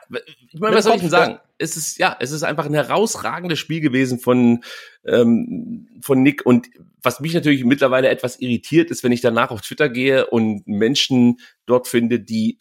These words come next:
Speaker 1: komplett überrascht sind von dem, was Nick da gezeigt hat. Weil für uns ist es halt mittlerweile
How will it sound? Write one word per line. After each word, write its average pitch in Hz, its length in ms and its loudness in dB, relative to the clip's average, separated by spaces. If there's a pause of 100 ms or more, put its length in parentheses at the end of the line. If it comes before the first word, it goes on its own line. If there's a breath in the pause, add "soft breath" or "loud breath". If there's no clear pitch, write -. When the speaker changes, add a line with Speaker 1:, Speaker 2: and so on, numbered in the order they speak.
Speaker 1:
komplett 123 260 -8
überrascht 113 420 -2
sind 95 180 -2
von 101 180 -4
dem, 107 160 0
was 95 180 -2
Nick 117 140 -6
da 98 120 0
gezeigt 95 380 -2
hat. 95 240 -2
Weil 101 300 2
für - 140 -2
uns 147 180 2
ist 120 140 0
es 110 140 -4
halt 110 160 0
mittlerweile 104 680 0